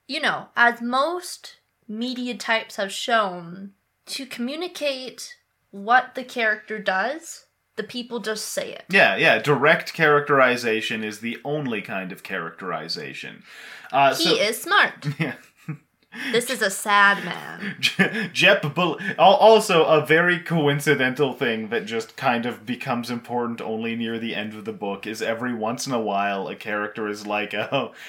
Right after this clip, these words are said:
Speaker 2: Jep and his famous hunches." And characters will say to themselves, like, "Yeah, I gotta be like Jep right now. When he has a hunch, he just goes with it." And we only have that <laughs> happen, like, once in the book.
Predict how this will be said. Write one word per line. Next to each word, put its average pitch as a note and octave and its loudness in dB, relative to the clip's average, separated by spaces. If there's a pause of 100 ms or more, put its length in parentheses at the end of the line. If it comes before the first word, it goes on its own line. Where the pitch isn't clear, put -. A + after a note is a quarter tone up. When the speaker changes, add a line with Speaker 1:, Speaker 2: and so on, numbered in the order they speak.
(120)
Speaker 2:
Jep B2+ 2
and A#2 -2
his A2+ -4
famous B2 -2
hunches." G2+ -4 (240)
And B2 -4
characters A#2+ -2
will A#2+ -8
say A#2 0
to A2+ 0
themselves, A2+ -4
like, G#2+ -6
"Yeah, B2 -2
I A2 0
gotta A#2 -4
be B2 -8
like G#2 -6
Jep A2+ -2
right F2+ -6
now. E2 -8 (220)
When A#2 -4
he D3+ -6
has C#3 2
a A2+ 0
hunch, B2+ -6
he A#2 -4
just - -10
goes G2+ -6
with E2+ -12
it." C#2 -12 (380)
And D#3+ 2
we E3 0
only E3 2
have E3 4
that F3 0
<laughs> - -8
happen, D3+ -2
like, C3 -2
once A#2+ -6
in B2 -4
the A2+ -6
book. G2 -8